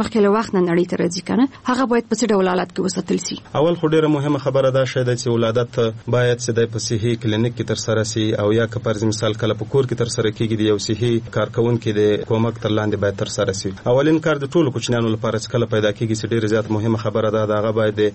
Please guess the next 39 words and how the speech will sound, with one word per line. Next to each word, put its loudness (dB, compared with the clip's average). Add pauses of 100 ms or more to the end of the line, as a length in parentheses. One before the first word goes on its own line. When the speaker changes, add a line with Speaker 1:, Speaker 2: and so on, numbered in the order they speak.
(160)
Speaker 2:
پاکې 0
تکې -2
په -2
واسطه 0
باندې 0
زر 0
تر -2
زره 0
وچ 0
کړلی 0
سي، -4
تر -4
څو -4
چې -4
د -4
یخنۍ -2
نه 0
جلبګیري 0
وشي، -2 (500)
او 4
یو 4
بله 0
پاکه 0
تکه 0
باید 2
موجوده 0
وي 0
چې -8
په -2
هغې 0
باندې 2
ماشوم -4
فوراً 0
وپیچل -4
سي. -4 (340)
بل 2
شی 2
چې 0
ډېر 4